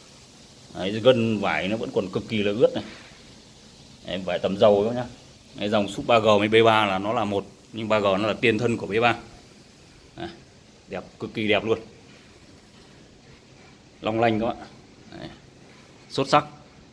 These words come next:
Đấy, tem ba G này các bạn. ba G audio này. Đấy, từ hai mươi hai côn một trăm các nhá. Từ hai mươi hai côn một trăm. Đây là những cái bông, ờ, lông chuột này. Đấy, bông tiêu âm lông chuột, thùng vách còn cực kỳ đẹp luôn.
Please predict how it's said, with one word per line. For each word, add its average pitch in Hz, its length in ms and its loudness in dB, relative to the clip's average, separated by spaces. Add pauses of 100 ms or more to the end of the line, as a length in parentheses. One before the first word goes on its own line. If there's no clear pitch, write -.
(580)
Đấy, 92 160 -6 (100)
tem 107 200 0
ba 104 120 2
G 101 60 -2
này 90 260 0
các 95 40 -10
bạn. 107 100 -10 (1400)
ba 98 100 0
G 95 60 0
audio 101 460 2
này. 92 80 -12 (1000)
Đấy, 87 120 -14 (160)
từ 110 160 0
hai 120 100 6
mươi 117 60 2
hai 120 160 6
côn 117 180 -2
một 104 160 -2
trăm 120 180 2
các 120 100 -2
nhá. 131 100 -4 (760)
Từ 87 80 -12
hai 98 80 -4
mươi 104 60 0
hai 107 100 0
côn 107 140 -4
một 98 140 -2
trăm. 113 140 2 (1120)
Đây 101 160 0
là 98 100 2
những 98 160 0
cái 120 100 0
bông, 113 340 4
ờ, 107 240 2 (520)
lông 113 180 -2
chuột 110 200 0
này. 87 100 -8 (500)
Đấy, 87 260 -8
bông 101 220 -2
tiêu 104 200 -2
âm 101 120 -4
lông 98 140 -8
chuột, 95 180 -4 (100)
thùng 92 180 -6
vách 120 200 2
còn 87 120 -8
cực - 180 -12
kỳ 98 100 -2
đẹp 98 260 0
luôn. 104 140 -2